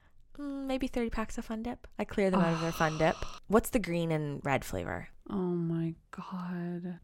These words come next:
Speaker 2: Everything about a Fun Dip is perfect,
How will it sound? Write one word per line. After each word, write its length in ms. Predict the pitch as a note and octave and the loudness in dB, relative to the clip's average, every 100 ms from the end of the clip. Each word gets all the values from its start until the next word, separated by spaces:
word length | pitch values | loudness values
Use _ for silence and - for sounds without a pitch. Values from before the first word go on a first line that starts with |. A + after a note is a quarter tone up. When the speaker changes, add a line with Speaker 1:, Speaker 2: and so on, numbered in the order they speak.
| - | 10
Speaker 2:
Everything 520 | G3+ G3+ A#3+ A3+ C4+ | 10 10 4 6 4
about 280 | C4 G3+ F#3+ | 6 6 6
a 60 | |
Fun 340 | F#3 - D#3+ D#3 | 4 6 6 6
Dip 420 | F#3 A3 C#4 - | 4 4 0 -2
is 280 | G3 F#3 - - - | 2 2 2 -6 -10
perfect, 640 | - F3 - E3+ F#3+ - | 2 2 4 0 0 -10